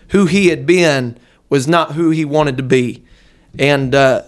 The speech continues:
that's what he did. He confronted the crisis that night. And he asked, he asked the man that wrestled with him till break, daybreak, "What's your name?"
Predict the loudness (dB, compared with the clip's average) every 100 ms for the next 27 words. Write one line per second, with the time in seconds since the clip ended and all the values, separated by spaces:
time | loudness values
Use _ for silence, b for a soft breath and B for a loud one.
0 | _ -2 0 0 0 0 -2 -4 -4 -4
1 | -2 -2 -2 0 0 0 0 -4 -2 -2
2 | -2 -4 -8 -8 -10 -14 b b b b
3 | 0 2 2 -4 -4 -6 -8 -4 0 2
4 | 2 0 -2 -8 -4 0 2 2 0 -2
5 | 0 0 0 0 0 -2 -8 -12 -18 b
6 | b b -2 0 0 0 0 0 0 -4
7 | -4 0 0 2 0 -2 b b b b
8 | -2 -2 -2 -2 -2 -4 -8